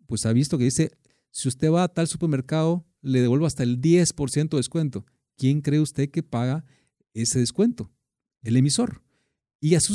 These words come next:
así sucesivamente le puedo ir comentando que hay ciertos costos que a veces no vemos. Usted dice, "Ah, hay una promoción de tal,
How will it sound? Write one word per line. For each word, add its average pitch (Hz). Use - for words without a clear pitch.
así 170
sucesivamente 151
le 147
puedo 147
ir 147
comentando 165
que 131
hay 147
ciertos 160
costos -
que 131
a 117
veces 147
no 123
vemos. 175
Usted 135
dice, 170
"Ah, 170
hay 143
una 170
promoción 147
de 156
tal, 160